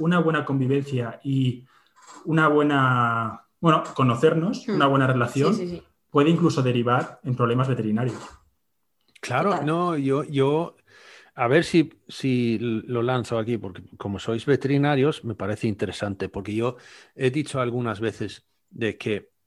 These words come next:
Speaker 3: eh, estoy convencido de que la mayoría de nuestros perros, eh, encuentran una muerte prematura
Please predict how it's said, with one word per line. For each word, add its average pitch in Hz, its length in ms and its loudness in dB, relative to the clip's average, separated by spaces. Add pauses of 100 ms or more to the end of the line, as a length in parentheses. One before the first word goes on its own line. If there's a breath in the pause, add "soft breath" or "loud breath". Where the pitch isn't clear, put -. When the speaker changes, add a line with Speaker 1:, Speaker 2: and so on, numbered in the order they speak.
(320)
Speaker 3:
eh, 95 680 -8
estoy 143 240 2
convencido 127 680 0
de 107 160 -2
que 110 100 -6
la 101 140 -4
mayoría 101 600 -4
de 104 60 -4
nuestros 101 480 -10
perros, 98 560 -8 (100)
eh, 98 280 -14 (840)
encuentran 110 580 -6
una 107 220 -8
muerte 104 380 -8
prematura 98 720 -10